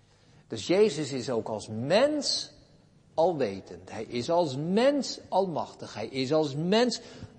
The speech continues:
alomtegenwoordig. Het menselijke lichaam van Jezus is overal, zeggen de Luthersen. En zeggen, ja, jullie gereformeerden, jullie trekken dat uit elkaar.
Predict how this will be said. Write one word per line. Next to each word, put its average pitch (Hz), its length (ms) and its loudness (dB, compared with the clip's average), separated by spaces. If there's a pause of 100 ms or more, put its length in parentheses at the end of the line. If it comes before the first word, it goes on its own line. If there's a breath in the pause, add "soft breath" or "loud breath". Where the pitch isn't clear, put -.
(120)
alomtegenwoordig. 220 1400 4
Het 123 140 -4
menselijke 233 1120 2
lichaam 208 580 2
van 131 260 -2
Jezus 190 540 2
is 123 240 -10 (120)
overal, 202 720 6
zeggen 113 320 -4
de 92 100 -8
Luthersen. 92 500 -12 (1200)
En 113 100 -8
zeggen, 156 240 -2
ja, 160 140 4
jullie 208 300 2
gereformeerden, 160 760 2
jullie 190 220 2
trekken 247 340 4
dat 240 200 2
uit 233 220 2
elkaar. 226 720 -2